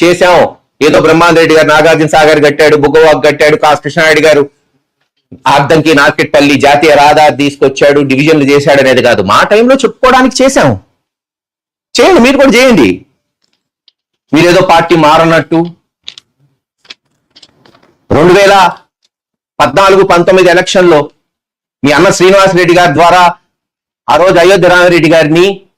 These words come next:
సుబ్బారెడ్డి గారికి చర్చకు పంపలేదా వైఎస్ఆర్ పార్టీలోకి వస్తానని? రామకృష్ణారెడ్డి గారు వాళ్ళు ఒప్పుకోలా. "వెలుదుత్తులే ఎందుకులే, తలకాయ నొప్పులని." ఇది వాస్తవం కాదా? నిజం కాదా చెప్పు?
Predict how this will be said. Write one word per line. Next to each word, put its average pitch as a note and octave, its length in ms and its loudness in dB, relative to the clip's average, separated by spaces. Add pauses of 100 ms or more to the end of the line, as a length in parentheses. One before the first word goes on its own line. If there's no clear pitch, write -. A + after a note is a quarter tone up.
(260)
సుబ్బారెడ్డి F3 400 0
గారికి F3 400 -2
చర్చకు D#3 240 -4
పంపలేదా D#3 460 0
వైఎస్ఆర్ E3+ 480 0
పార్టీలోకి D#3 440 0
వస్తానని? G3 480 -2 (1600)
రామకృష్ణారెడ్డి F#3 640 0
గారు G3+ 120 2
వాళ్ళు A3+ 160 2
ఒప్పుకోలా. A3 580 -2 (720)
"వెలుదుత్తులే F3+ 500 2
ఎందుకులే, E3+ 360 0
తలకాయ D#3 340 -2
నొప్పులని." G#2+ 440 -4
ఇది A#2 100 -6
వాస్తవం E3+ 500 0
కాదా? D3 360 0 (1900)
నిజం E3 260 0
కాదా F3 260 2
చెప్పు? D#3+ 280 -4